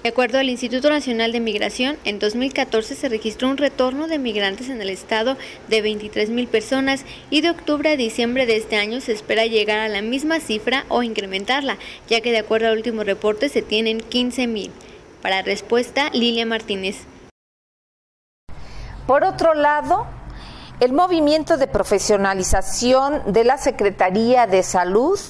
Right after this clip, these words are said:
Speaker 2: bueno, anunció este día que radicalizará sus acciones. Vamos con Alejandra Martínez.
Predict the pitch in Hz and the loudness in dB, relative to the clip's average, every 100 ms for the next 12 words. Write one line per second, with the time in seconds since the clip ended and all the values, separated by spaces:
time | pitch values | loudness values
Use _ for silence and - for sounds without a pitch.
0 | - - - - - - - 165 269 403 | -16 -18 -20 -20 -20 -20 -2 2 4 4
1 | - - 196 208 196 185 - 247 277 285 | 2 0 0 0 0 0 2 4 4 4
2 | - 302 233 247 262 277 269 277 302 - | 2 0 2 4 4 4 2 4 4 2
3 | 208 202 240 247 233 226 - 262 254 247 | -4 4 4 4 2 0 2 2 2 -2
4 | - 208 196 233 285 - - - 269 269 | 2 2 4 2 0 -4 -8 0 2 2
5 | - - 247 247 247 - 202 196 185 175 | -2 -2 -2 -2 -6 -4 4 4 4 0
6 | 175 175 175 - - - - - - - | -2 -2 -2 -4 -12 -14 -18 -20 -20 -2
7 | 349 403 403 - - - 233 214 190 - | 0 2 2 0 0 2 2 2 0 0
8 | 220 233 233 233 226 - - 226 220 - | -2 2 4 2 -2 -10 -2 -2 0 2
9 | 143 131 104 - - | 2 0 -6 -8 -14